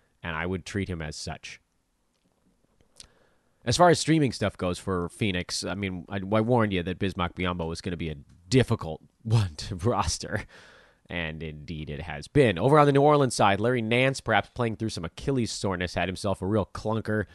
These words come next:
Uh, he's gonna rest that up now in sort of traditional Larry Nance Junior way. He, he has three, four really good weeks, then he has to miss a couple of ball games. He's an easier player to roster on the Roto side. There's no question about that, but he's a guy that I would hold on the Roto side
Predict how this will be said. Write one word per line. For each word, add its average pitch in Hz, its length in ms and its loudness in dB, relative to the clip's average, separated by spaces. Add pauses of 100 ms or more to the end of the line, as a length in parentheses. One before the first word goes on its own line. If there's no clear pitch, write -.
(400)
Uh, 82 340 2
he's 110 220 2
gonna 101 180 0
rest 98 380 0
that 90 180 2
up 92 160 -2
now 90 240 2
in 80 220 -6 (360)
sort 113 100 -14
of - 20 -16
traditional 101 440 0
Larry 87 240 -2
Nance 85 240 -4
Junior 90 300 -8
way. 95 300 2
He, 107 320 -2
he 90 240 -6 (140)
has 76 360 -4 (300)
three, 85 180 -2
four 82 300 -6
really 80 220 -8
good 80 140 -10
weeks, 143 280 -2
then 95 100 -4
he 90 80 -2
has 80 200 -4
to 82 60 -12
miss 80 200 -8
a - 40 -12
couple 80 240 -8
of 76 80 -6
ball 87 220 0
games. 90 340 -4 (540)
He's 107 180 -2
an 110 60 0
easier 110 300 2
player 110 220 4
to 107 60 4
roster 98 380 2
on 101 60 0
the 101 80 0
Roto 92 260 0
side. 85 320 0
There's 98 180 -4
no 87 100 -2
question 87 360 -4
about 92 240 0
that, 85 260 2
but 82 120 -6
he's 82 120 -8
a 85 60 -10
guy 82 180 -2
that 82 100 -4
I 82 100 -2
would 98 240 -2
hold 101 680 2
on 95 180 0
the 82 80 -4
Roto 82 320 -2
side 80 440 -6